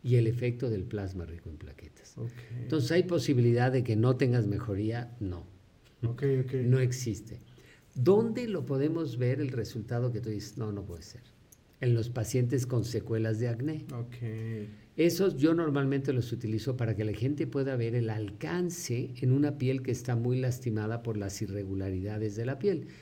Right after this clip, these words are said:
Speaker 1: Ya ves que te deja como hoyitos, ¿no?
Speaker 2: Sí, o, o grumos, digámoslo así. Ajá.
Speaker 1: Sí. Y entonces,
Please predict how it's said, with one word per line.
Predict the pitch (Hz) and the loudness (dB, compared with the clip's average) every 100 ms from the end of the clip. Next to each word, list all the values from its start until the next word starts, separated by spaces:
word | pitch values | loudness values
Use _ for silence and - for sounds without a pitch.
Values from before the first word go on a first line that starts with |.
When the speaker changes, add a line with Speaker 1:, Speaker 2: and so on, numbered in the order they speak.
| - - | -6 2
Speaker 1:
Ya | 139 | 2
ves | 143 | 2
que | 147 135 | 0 -2
te | 117 | 0
deja | 117 135 - | 0 -2 -2
como | 117 110 | 0 0
hoyitos, | 110 131 143 123 - - - | 0 -2 -4 -6 -8 -12 0
¿no? | |
Speaker 2:
Sí, | 185 - - | 0 2 -2
o, | |
o | 143 143 131 123 123 120 120 | -2 0 2 2 4 2 4
grumos, | 143 185 196 135 - | 10 12 12 8 4
digámoslo | 123 131 135 131 | 2 2 2 0
así. | - 151 135 - | -2 -2 -2 -4
Ajá. | - 123 | 2 4
Speaker 1:
Sí. | 165 - - - - - - | 4 0 -8 -14 -18 -8 2
Y | |
entonces, | 156 151 180 175 170 | 2 4 2 2 0